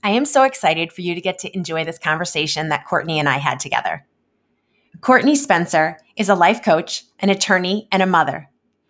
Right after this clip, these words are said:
She helps women who are overwhelmed and stuck in busy take control of their lives and finally achieve their goals and dreams.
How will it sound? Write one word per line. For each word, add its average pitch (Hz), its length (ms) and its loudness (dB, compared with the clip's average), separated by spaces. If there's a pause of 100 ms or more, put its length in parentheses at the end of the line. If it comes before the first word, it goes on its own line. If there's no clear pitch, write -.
She 262 200 -2
helps 247 300 2
women 202 380 2
who 214 140 0
are 175 180 2
overwhelmed 175 680 2 (160)
and 190 160 -4
stuck 196 380 0
in 208 140 2
busy 196 460 -4
take 190 260 -2
control 170 360 -2
of 196 100 -8
their 247 140 -2
lives 160 500 0
and 170 160 -4
finally 180 580 0
achieve 160 360 -4
their 156 120 -4
goals 156 360 2
and 160 160 -6
dreams. 143 560 -8